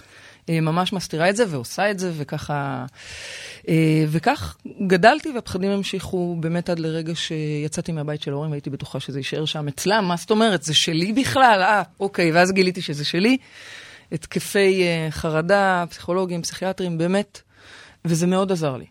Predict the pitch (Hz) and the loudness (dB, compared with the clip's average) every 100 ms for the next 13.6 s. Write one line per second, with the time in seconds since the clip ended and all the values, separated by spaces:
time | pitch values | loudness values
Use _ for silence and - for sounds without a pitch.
0 | _ _ 156 165 160 156 151 143 147 165 | _ _ -4 0 2 2 0 0 -2 -2
1 | 180 - 160 165 160 160 160 156 151 165 | -4 -4 -2 0 2 2 0 0 0 0
2 | 165 165 160 185 190 - 143 - 190 190 | 2 0 0 -2 -2 -10 -16 -4 -2 -2
3 | - 156 156 175 170 165 151 160 180 175 | -4 -4 -2 -2 -4 -4 -2 -2 -2 -4
4 | 147 147 139 143 143 139 143 - _ - | -8 -8 -8 -6 -4 -4 -6 -10 _ -8
5 | - 156 170 185 196 160 165 156 147 139 | -4 2 2 2 -4 -6 -6 -4 -4 -4
6 | 147 156 _ - - - - _ - 151 | -6 -10 _ -20 -20 -20 -20 _ -10 -4
7 | 165 165 160 160 - 185 302 226 180 - | -4 -4 -6 -12 -10 -8 -8 -12 -14 -6
8 | 220 - 220 214 _ _ _ - 180 185 | -6 -6 -10 -10 _ _ _ -2 0 0
9 | 185 _ 165 - 185 185 180 170 156 - | -6 _ -10 -2 0 2 0 -2 0 0
10 | 170 170 - - - 170 185 185 160 151 | -2 -4 -10 -20 -10 -6 -4 -4 -4 -4
11 | 143 139 147 160 170 165 170 - 156 160 | -6 -6 -6 -6 -6 -6 -12 -8 -4 -4
12 | 156 156 160 185 214 202 180 180 190 196 | -4 0 0 0 -2 -6 -8 -4 -2 -2
13 | 190 180 180 196 208 139 | -4 -4 -2 -2 -4 -8